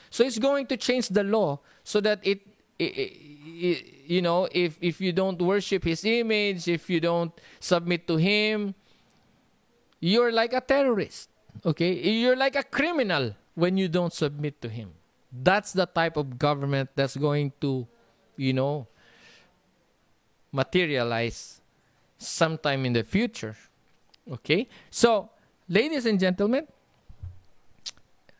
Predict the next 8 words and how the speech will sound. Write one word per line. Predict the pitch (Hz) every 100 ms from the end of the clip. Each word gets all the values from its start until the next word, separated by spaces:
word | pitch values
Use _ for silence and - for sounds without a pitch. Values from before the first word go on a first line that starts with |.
| -
the | 233 143 147
Bible | 156 185 208 240
is | 254 233
very | 208 180
clear. | 175 156 151 180 - _ _ _ _
It | 151 -
says | - 196 131 - - _ -
that | 147 139